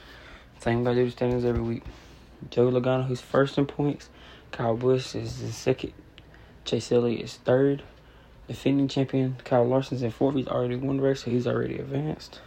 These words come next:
Fifth, Chase Briscoe, who just won this weekend. He's already advanced. Sixth is Eric Almirola. Seventh is Ryan Blaney. Eighth is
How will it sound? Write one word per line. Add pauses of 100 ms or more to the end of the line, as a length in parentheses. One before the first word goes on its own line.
(1040)
Fifth, (160)
Chase
Briscoe,
who
just
won
this
weekend. (120)
He's
already
advanced. (500)
Sixth
is
Eric
Almirola. (240)
Seventh
is
Ryan
Blaney.
Eighth
is